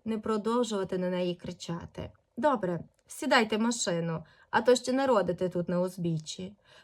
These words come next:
Куди вас підвезти?" Дівчина трішки заспокоїлась.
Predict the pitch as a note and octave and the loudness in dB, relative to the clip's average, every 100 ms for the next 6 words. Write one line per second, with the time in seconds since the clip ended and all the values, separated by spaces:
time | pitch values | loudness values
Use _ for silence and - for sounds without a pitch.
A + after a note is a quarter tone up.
0 | _ F#4 C#4 G3+ G3 - F#3 F#3+ G3 - | _ 2 6 6 4 0 -2 -2 -2 -4
1 | F3+ E3 - _ _ _ - G4 F#4 D#4 | -2 -2 -6 _ _ _ 0 2 2 0
2 | D4 C#4 C#4 - B3+ B3 - B3+ A#3+ E3+ | -2 -4 -6 -4 -4 -4 -6 -6 -2 0
3 | - - - - | -2 -6 -10 -14